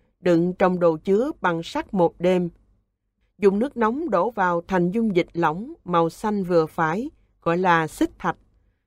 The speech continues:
Có thể dùng bùn để nhuộm. Nếu nói màu đỏ, nghĩa là dùng da, gốc, cây, cọng, cành, nhánh, lá, hoa, trái của cây để nhuộm y. Tất cả những màu này hợp lại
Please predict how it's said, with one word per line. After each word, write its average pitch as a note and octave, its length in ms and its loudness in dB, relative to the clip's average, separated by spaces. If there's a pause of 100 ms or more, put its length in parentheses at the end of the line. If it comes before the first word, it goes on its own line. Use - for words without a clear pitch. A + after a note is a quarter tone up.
(100)
Có B3+ 100 2
thể F#3+ 260 -2
dùng F3 360 0
bùn E3 400 0
để E3 140 2
nhuộm. E3 420 0 (960)
Nếu G#3 140 4
nói A3+ 360 0
màu F#3 240 2
đỏ, E3 440 -2 (160)
nghĩa G3 120 2
là F#3+ 200 2
dùng E3 400 0
da, F#3+ 320 0 (200)
gốc, C4 240 -2 (260)
cây, F#3 340 0 (340)
cọng, E3 380 -4 (260)
cành, E3 340 -2 (460)
nhánh, G3+ 420 0 (220)
lá, F#3 320 -2 (400)
hoa, F3 380 0 (240)
trái G3+ 360 -2
của F3 140 2
cây E3+ 420 2 (140)
để D#3 220 2
nhuộm F3 420 2
y. G3 260 2 (640)
Tất D4 140 -10
cả G3+ 140 0
những G#3 280 -2
màu E3 200 0
này E3 380 0
hợp E3 280 -4
lại E3 360 -2